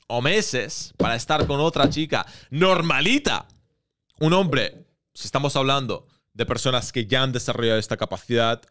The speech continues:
si estamos hablando de tíos que están en ese top uno por ciento de hombres atractivos, no, no tardas tanto. Tienes la habilidad, pero aún así tienes que salir ahí fuera y buscarlo.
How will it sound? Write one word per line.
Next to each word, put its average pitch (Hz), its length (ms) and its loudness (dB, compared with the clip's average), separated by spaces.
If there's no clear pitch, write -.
si - 60 -12
estamos 131 320 -2
hablando 120 400 0
de 98 80 -4
tíos 131 600 -2
que - 80 -8
están 110 460 -2
en 104 80 -8
ese 107 180 -6
top 107 180 -8
uno 113 140 -4
por 101 140 -4
ciento 110 300 -6
de 95 60 -2
hombres 104 200 -4
atractivos, 110 800 -2
no, 107 320 -2
no 95 120 -6
tardas 101 480 -2
tanto. 107 460 -2
Tienes 117 260 0
la 110 80 -2
habilidad, 101 400 -4
pero 104 120 -4
aún 101 100 -4
así 101 180 -6
tienes 123 240 -6
que 107 80 -6
salir 101 260 -4
ahí 95 100 -2
fuera 98 420 -4
y 92 80 -10
buscarlo. 95 640 -6